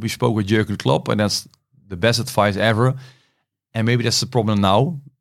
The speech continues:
Uh, he said, "Every year I want one or two new coaches, uh, to help me as a coach to become, to become a better manager, because I have to surround myself by knowledge." Um, so how more knowledge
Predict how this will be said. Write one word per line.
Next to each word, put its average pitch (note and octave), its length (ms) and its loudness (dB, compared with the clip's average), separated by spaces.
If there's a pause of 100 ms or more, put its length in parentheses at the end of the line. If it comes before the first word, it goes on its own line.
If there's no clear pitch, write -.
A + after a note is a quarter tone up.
Uh, G2 360 -6
he G2+ 140 -4
said, A#2+ 220 -2
"Every C#3 320 2
year B2+ 340 4
I C3 60 0
want A2+ 280 -4
one A2 320 0
or A#2+ 100 0
two A2 240 -2
new G#2+ 220 2
coaches, A2 500 0 (640)
uh, G#2 280 2
to G2+ 140 -2
help A2 240 2
me A#2 200 2
as G2 120 0
a G#2 60 -2
coach G#2+ 340 0
to - 60 -4
become, G2 420 -2 (400)
to G2+ 80 -20
become G#2 280 -8
a G2 100 2
better G#2 300 2
manager, A2+ 480 0
because F#2+ 360 -4 (420)
I G#2 60 0
have B2+ 160 2
to C3 100 -4
surround B2 400 0
myself G#2+ 380 -4
by G2+ 100 -4
knowledge." G#2 440 -6 (720)
Um, G2+ 380 2
so G2+ 120 0
how G#2 160 4
more B2 380 4
knowledge B2 500 0